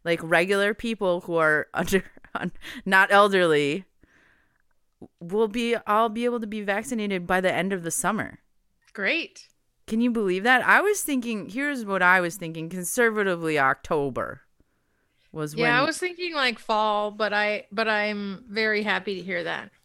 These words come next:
Speaker 1: Um, and it's because the government just bought enough vaccine for two doses for everyone, but by the end of summer. So
Speaker 2: Great.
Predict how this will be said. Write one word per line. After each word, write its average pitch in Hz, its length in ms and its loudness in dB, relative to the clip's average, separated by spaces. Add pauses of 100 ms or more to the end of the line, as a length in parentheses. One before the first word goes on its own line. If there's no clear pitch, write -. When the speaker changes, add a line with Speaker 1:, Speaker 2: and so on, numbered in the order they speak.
Speaker 1:
Um, 190 460 2
and 208 160 0
it's 196 120 -8
because 214 580 -4
the 175 380 2
government 202 440 -2
just 180 220 -8
bought 170 400 0 (920)
enough 185 420 2
vaccine 190 580 0
for 175 120 -6
two 196 220 -8
doses 175 380 0
for 156 200 -2
everyone, 143 640 -2 (720)
but - 460 -4
by 156 160 2
the 151 80 -2
end 147 200 -2
of 139 60 -4
summer. 135 460 -6 (100)
So 214 120 -6
Speaker 2:
Great. - 300 -10